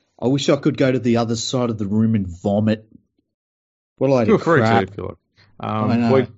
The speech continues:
Speaker 1: I'm not that
Speaker 2: Boyd
Speaker 1: co-,
Speaker 2: Cordner.
Speaker 1: not that committed, hey.
Speaker 2: <laughs> Um, Boyd Cordner was second at eleven percent.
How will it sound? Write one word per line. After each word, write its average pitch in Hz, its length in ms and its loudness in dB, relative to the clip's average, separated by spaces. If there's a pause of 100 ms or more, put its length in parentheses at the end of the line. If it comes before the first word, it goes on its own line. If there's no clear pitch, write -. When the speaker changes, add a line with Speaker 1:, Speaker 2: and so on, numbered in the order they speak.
(140)
Speaker 1:
I'm 127 160 -6
not 139 120 -2
that 139 80 4
Speaker 2:
Boyd 139 120 2
Speaker 1:
co-, - 80 -2 (160)
Speaker 2:
Cordner. 131 100 0
Speaker 1:
not 135 140 0
that 120 140 0
committed, 110 420 2
hey. 110 260 2 (920)
Speaker 2:
<laughs> - 40 -20 (680)
Um, 110 460 -2 (220)
Boyd 135 220 2
Cordner 110 280 -2
was 98 100 -8
second 107 320 -8
at 92 60 -8
eleven 98 380 -4
percent. 104 440 -6